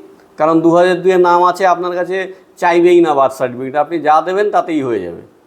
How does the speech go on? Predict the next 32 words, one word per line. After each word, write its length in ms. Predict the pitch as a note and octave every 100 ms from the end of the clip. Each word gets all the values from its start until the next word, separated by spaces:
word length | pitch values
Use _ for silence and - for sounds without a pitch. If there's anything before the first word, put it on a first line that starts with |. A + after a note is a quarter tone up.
| _ -
প্রমাণ 260 | E3 E3+
করতে 240 | E3+ E3 E3+
পারলেই 360 | E3+ E3+ F#3+
হলো 220 | F#3 A3+
যে 100 | G#3+
উনি 160 | F3 E3
মা 220 | C#3 A2
বাবা। 260 | F2 F#2+ G2 - _ _ _ - A2+
যদি 680 | C#3 F3+ F#3+ F#3+ B2+ B2+ - _ _ _ -
দেখা 300 | A2+ C#3 F3
যায় 240 | F3+ F#3
মা 260 | F3 D3+ D#3
বাবার 320 | D#3 E3 E3
নাম 420 | D#3+ D#3+ D#3 C#3+
নেই, 400 | C#3 C#3 D3+ A3+ - - _ _ _ -
আপনার 520 | A2+ B2+ D#3 D#3 D3
বার্থ 280 | C3 C#3 -
সার্টিফিকেট 560 | D3+ C#3+ C#3+ C3+ C3+
নষ্ট 320 | G2+ G#2+ - D3
হয়ে 180 | D3
গেছে, 360 | D3 C#3+ D#3 B2+
স্কুল 220 | - C3
সার্টিফিকেট 540 | C3+ A#2+ A#2+ A#2 A2+ G2+
নষ্ট 320 | A2 A#2 -
হয়ে 280 | D#3+ D#3+ D#3
গেছে, 400 | D3+ D#3 D#3+ D#3 - _ _ _
তাহলে 260 | - F#3+ G#3
আপনি 220 | G3 G#3
বিকল্প 400 | F3+ F3+ G3+ G3
অন্য 220 | G#3+ G#3
কিছু 200 | G3 G3
দেখান, 380 | E3+ C#3 D#3+ E4